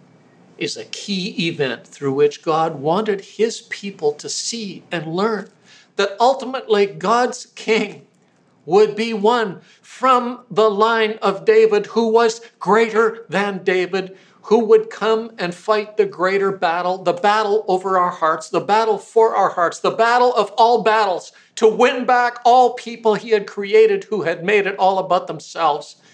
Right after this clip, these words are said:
He didn't take up rocks. He took up a cross. Read how Paul puts it in Colossians chapter two and think about it in light of this story.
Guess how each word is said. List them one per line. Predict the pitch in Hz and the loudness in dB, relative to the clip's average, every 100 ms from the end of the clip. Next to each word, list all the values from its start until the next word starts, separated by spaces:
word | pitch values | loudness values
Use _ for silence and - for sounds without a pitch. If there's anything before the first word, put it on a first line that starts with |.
| _ _ _ _ | _ _ _ _
He | 180 | 0
didn't | 202 214 196 | 2 2 -2
take | 208 185 | -6 -2
up | 175 170 | -2 -2
rocks. | 139 135 185 180 - - - _ _ _ _ | -6 0 0 0 -6 -12 -14 _ _ _ _
He | - 180 | -10 -8
took | - 170 | -8 -4
up | 165 143 - _ | -2 -4 -10 _
a | - | -10
cross. | - - 127 127 135 - - - _ _ _ _ _ _ _ _ _ _ _ _ _ _ _ _ | -10 -4 -2 -2 -4 -12 -14 -18 _ _ _ _ _ _ _ _ _ _ _ _ _ _ _ _
Read | - 202 202 190 _ _ _ _ _ _ _ _ _ _ | -2 0 0 -10 _ _ _ _ _ _ _ _ _ _
how | 175 185 | -2 -2
Paul | 180 175 - | -2 -4 -2
puts | 156 - | -8 -8
it | 139 131 - _ _ _ _ _ _ _ - | -14 -14 -18 _ _ _ _ _ _ _ -10
in | 143 | -10
Colossians | - 156 147 - 135 131 - _ | -4 -4 -4 -8 -16 -16 -18 _
chapter | - 143 135 147 | -10 -8 -8 -10
two | 143 - 127 131 | -12 -8 -8 -8
and | 110 - | -12 -18
think | - 175 175 | -10 -8 -8
about | 165 123 123 | -6 -4 -2
it | 120 - | -4 -6
in | 131 | -8
light | 123 123 113 - | -4 -6 -6 -10
of | 113 113 | -12 -8
this | 113 | -10
story. | - - 110 123 | -10 -14 -14 -14